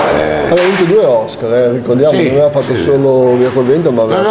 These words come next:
Speaker 2: fatto
Speaker 1: ma
Speaker 2: anche
Speaker 1: era una grande attrice,
Speaker 2: Sì,
Speaker 1: aveva
Speaker 2: sì, sì.
Speaker 1: partecipato a tantissimi film e, e quindi devo dire
Speaker 2: Tanta roba.
Speaker 1: Tanta roba, ci
Speaker 2: Comunque,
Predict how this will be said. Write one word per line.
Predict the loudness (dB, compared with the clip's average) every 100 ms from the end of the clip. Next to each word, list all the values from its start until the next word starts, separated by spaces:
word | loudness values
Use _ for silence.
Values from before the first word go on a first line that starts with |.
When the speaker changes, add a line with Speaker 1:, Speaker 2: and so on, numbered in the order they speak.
| 0
Speaker 2:
fatto | -2
Speaker 1:
ma |
Speaker 2:
anche | -2 -2
Speaker 1:
era | -2 -2 -2
una | -4 -2
grande | -2 -2 -2
attrice, | -4 -2 0 0 -2
Speaker 2:
Sì, | -2
Speaker 1:
aveva | -2 -4
Speaker 2:
sì, |
sì. | -4
Speaker 1:
partecipato | -4 -4 -4 -4 -2 -2 -4 -8 -14 -14 -12 -12 -14 -14 -14 -14 -14 -12 -12 -10 -10 -12 -12 -12 -12 -8
a | -4
tantissimi | -2 -2 0 -2 -2 -4
film | -2 -2 0 -2 -2 -8 -12 -14 -14 -14 -14 -14 -10
e, | -4 -2 -2 -2 -6 -6 -6 -8 -10 -10 -10 -10 -4
e | -2
quindi | 0 0 0 0 0
devo | 0 0 0
dire | 0 0 0 -2 -2 -4 -8 -12 -16 -14 -14 -14 -16 -16 -16 -14 -6 -2
Speaker 2:
Tanta | 0 0
roba. | 0 -2 -8 -6
Speaker 1:
Tanta | -4 -2 -4
roba, | -2 -4 -4
ci | -2
Speaker 2:
Comunque, | 0 0